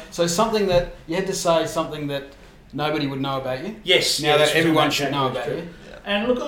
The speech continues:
Speaker 2: I, I wasn't scared about people
Speaker 1: You're a
Speaker 2: knowing
Speaker 1: Wildcats
Speaker 2: this.
Speaker 1: fan?
Speaker 2: Yeah, I wasn't scared about people knowing because it's, it's a bit of fun.
Speaker 1: Just never comes up
Speaker 2: And
Speaker 1: in conversation.
Speaker 2: yeah, so we're at Challenge Stadium and we had this guy that used to sit behind us, and when you're members, you sit in the same seats all the time, so you,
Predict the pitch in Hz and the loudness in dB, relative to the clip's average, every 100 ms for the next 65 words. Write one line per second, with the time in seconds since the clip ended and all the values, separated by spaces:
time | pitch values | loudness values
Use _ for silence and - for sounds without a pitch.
0 | 285 285 269 262 - 233 254 262 262 175 | -2 -4 -6 -8 -8 -6 -2 0 -2 -6
1 | - 139 127 123 117 - 170 170 175 170 | -4 -4 -2 -4 -6 0 2 6 6 6
2 | 147 113 - 127 202 196 202 285 302 233 | 0 -4 -6 -6 -8 -4 -2 -2 -2 -4
3 | - - 107 - 117 101 98 87 104 127 | -8 -10 -10 -14 -16 -16 -16 -16 -14 -14
4 | 131 180 196 190 202 208 - 214 208 - | -10 -6 -4 -6 -6 -6 -4 -4 -4 -6
5 | - - - 143 160 139 135 123 131 131 | -14 -16 -14 -8 -6 -6 -6 -6 -6 -6
6 | 127 127 113 147 151 160 151 143 - 175 | -8 -10 -10 -10 -8 -4 -4 -2 -4 0
7 | 202 214 202 175 160 143 - 127 113 117 | 0 0 -2 -4 -4 -6 -4 -4 -4 -6
8 | 123 135 127 - 175 175 - 147 131 123 | -8 -8 -6 -6 -6 -6 -6 -4 -4 -4
9 | 123 - - 110 120 123 156 - - 117 | -8 -10 -12 -14 -14 -12 -10 -10 -10 -12
10 | 123 - 170 151 131 127 113 113 - - | -14 -10 -8 -6 -4 -4 -8 -10 -10 -10
11 | - 131 127 110 101 - - 123 113 110 | -10 -12 -12 -12 -12 -14 -14 -14 -14 -12
12 | 131 123 139 143 | -12 -12 -12 -12